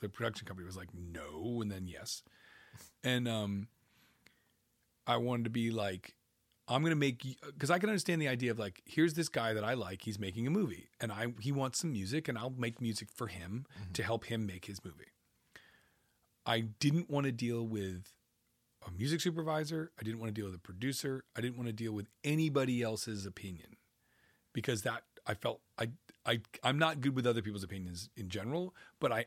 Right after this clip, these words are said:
Speaker 1: am good with someone else's. It's their vision, and I'm helping them do it.
Speaker 2: Sure.
Speaker 1: Um, and if,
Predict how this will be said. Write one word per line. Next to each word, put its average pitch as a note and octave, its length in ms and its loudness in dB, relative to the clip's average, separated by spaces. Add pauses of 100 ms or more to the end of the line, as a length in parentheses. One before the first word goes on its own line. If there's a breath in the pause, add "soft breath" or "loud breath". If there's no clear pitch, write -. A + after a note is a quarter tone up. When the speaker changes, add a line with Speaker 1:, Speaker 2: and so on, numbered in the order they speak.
Speaker 1:
am D#3+ 260 4
good A#2 200 0
with A2 100 -4
someone A2 260 -2
else's. G2 380 -6 (100)
It's - 220 -8
their C3+ 300 4
vision, B2+ 360 0
and G#2 120 -4
I'm G2+ 160 -6
helping G#2 480 -2
them F#2 320 -4
do F2+ 180 -8
it. - 200 -14 (200)
Speaker 2:
Sure. - 220 -4 (600 loud breath)
Speaker 1:
Um, G2 380 0
and B2 260 0 (120)
if, C#3 240 0